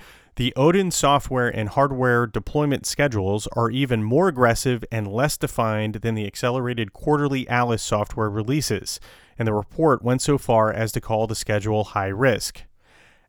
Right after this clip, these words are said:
alice is the network owned and operated by Lockheed Martin that integrates combat mission planning, threat analysis, maintenance diagnosis, and supply chain management. It was meant to make it easier for maintenance crews to do their jobs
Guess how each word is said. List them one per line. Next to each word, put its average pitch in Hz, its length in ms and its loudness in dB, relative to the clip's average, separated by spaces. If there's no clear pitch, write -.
alice 135 580 4
is 127 180 -2
the 117 220 0
network 139 500 2
owned 165 240 2
and 143 120 2
operated 110 520 0
by 104 160 4
Lockheed 113 420 2
Martin 107 480 0
that 117 140 2
integrates 143 540 0
combat 147 460 0
mission 127 320 -2
planning, 98 500 -4
threat - 380 -2
analysis, 135 840 0
maintenance 135 480 -2
diagnosis, 107 800 -2
and 123 160 2
supply 151 340 0
chain 135 320 0
management. 120 680 -2
It 131 80 2
was 120 220 0
meant 139 340 4
to 123 100 -4
make 123 160 0
it - 120 -8
easier 139 440 0
for - 160 -4
maintenance 101 320 -4
crews 107 420 -6
to 107 100 -10
do 113 160 -2
their 113 160 2
jobs 107 520 -2